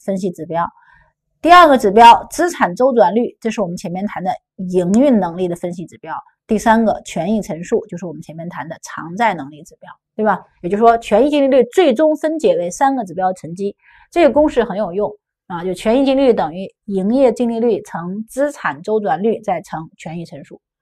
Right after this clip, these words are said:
是吧？然后掌握这个核心公式哈。那么对于这个杜邦分析在考试的时候啊，呃，一个是它会让你去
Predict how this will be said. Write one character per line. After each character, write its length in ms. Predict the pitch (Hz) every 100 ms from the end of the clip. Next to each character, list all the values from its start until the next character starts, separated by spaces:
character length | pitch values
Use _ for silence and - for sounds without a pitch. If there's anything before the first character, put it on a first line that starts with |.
| -
是 60 |
吧？ 140 | 170 - _ _
然 180 | - 160
后 80 | 165
掌 240 | 160 151
握 140 | 247
这 160 | 233 196
个 260 | 156 147 - _
核 160 | - 160
心 140 | 190
公 160 | 196 196
式 180 | -
哈。 200 | 160 214 220 _ _ _ _ _ _ _ _ _ _ _ _ _ _ _ _ _ _ 269
那 60 |
么 140 | 330 302
对 180 | 320
于 160 | 294 320
这 180 | 311 269
个 360 | 233 208 202
杜 160 | 196 294
邦 200 | 330 330
分 200 | 320 311
析 120 | 302
在 160 | 277 240
考 280 | - 160 -
试 100 | 285
的 100 | 247
时 120 | 190
候 140 | 175 202
啊， 120 | 156 - _ _ _
呃， 240 | 180 170
一 120 | 190 285
个 140 | 330
是 340 | 247 240 202 - _ _
它 340 | - 247 240 240
会 160 | 226
让 220 | 226 208
你 40 | 165
去 240 | - 185